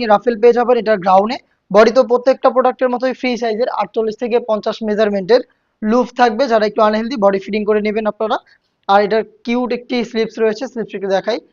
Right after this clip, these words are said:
ইলাস্টিক, হেলদি আনহেলদি যে কেউ ইজিলি ওয়্যার করতে পারবেন। একটি লুফ, লুফের উপরে থাকবে খুবই কিউট এই বাটারফ্লাই, দেখতে পাচ্ছেন বাটারফ্লাইটা, এটা হচ্ছে রিং এর মতো করে আপনারা ইউজ করতে পারবেন, খুবই চমৎকার। এই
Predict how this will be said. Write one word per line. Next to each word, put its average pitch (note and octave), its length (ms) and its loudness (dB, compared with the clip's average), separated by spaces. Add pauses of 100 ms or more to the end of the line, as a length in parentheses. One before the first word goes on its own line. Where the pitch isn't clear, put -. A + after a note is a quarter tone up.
(220)
ইলাস্টিক, G#3 500 2 (160)
হেলদি G#3 260 0
আনহেলদি G#3 320 -2
যে G#3 120 2
কেউ A3 160 0
ইজিলি A3+ 200 -4
ওয়্যার A3 240 0
করতে A#3 240 -6
পারবেন। A#3 260 -2 (540)
একটি G#3+ 240 2 (320)
লুফ, A3+ 220 2 (200)
লুফের G#3 320 0
উপরে A#3+ 260 4
থাকবে A#3 200 -2 (120)
খুবই A#3 220 -2 (100)
কিউট A#3 280 -4
এই G#3+ 60 2 (380)
বাটারফ্লাই, F3+ 440 -2 (120)
দেখতে F3+ 220 -6
পাচ্ছেন F#3+ 280 -4
বাটারফ্লাইটা, F#3 460 -4 (400)
এটা G3+ 160 0
হচ্ছে G3+ 140 -4 (120)
রিং A3 200 0
এর A#3 100 2
মতো A3+ 200 -4
করে B3 140 0 (140)
আপনারা F#3+ 220 -4 (180)
ইউজ F3+ 220 -4
করতে F3 220 -8
পারবেন, D#3 220 -12 (140)
খুবই B3 260 -2
চমৎকার। F3 400 -2 (520)
এই A#3 60 4